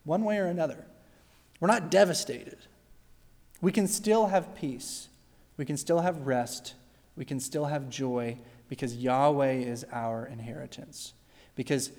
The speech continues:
Yahweh is the one who we have the deepest, most abiding affection for.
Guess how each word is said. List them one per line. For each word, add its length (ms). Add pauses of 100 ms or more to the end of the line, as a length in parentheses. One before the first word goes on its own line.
(120)
Yahweh 520
is 200
the 100
one 360 (260)
who 80
we 140
have 260
the 60
deepest, 840 (500)
most 220
abiding 600
affection 640
for. 420